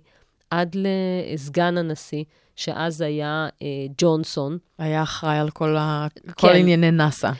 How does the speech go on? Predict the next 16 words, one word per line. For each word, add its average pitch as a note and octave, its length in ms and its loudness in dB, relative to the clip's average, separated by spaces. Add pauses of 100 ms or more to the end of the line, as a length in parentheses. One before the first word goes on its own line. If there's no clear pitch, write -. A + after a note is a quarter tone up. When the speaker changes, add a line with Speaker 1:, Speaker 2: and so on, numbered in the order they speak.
Speaker 1:
בארצות F3+ 520 0
הברית G3+ 300 -2
ככה F#3 300 -4
זה E3+ 120 -2
עובד. D#3+ 240 -2
זאת - 80 -12
אומרת, D3+ 140 -6
סגן F3+ 280 0
הנשיא, E3+ 540 -2
לרוב D#3+ 560 0
הוא G#3 180 8
האחראי E3+ 640 0
על, D#3+ 300 -2 (100)
אה, D3 40 -6 (400)
פרויקט D#3+ 400 -4
החלל. D#3 480 -4